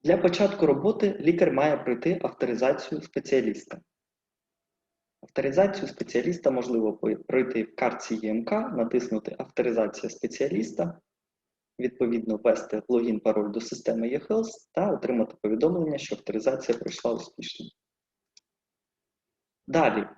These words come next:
переходимо до реєстру пацієнти та виконуємо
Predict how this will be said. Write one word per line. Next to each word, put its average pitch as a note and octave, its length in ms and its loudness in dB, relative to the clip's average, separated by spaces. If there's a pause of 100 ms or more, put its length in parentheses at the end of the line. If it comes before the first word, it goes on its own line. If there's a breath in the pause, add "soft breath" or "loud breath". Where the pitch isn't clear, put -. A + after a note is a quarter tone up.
(160)
переходимо G#3+ 500 6
до C3+ 160 6
реєстру C#3 460 2
пацієнти G2+ 800 -4 (180)
та E3 140 4
виконуємо B2+ 680 2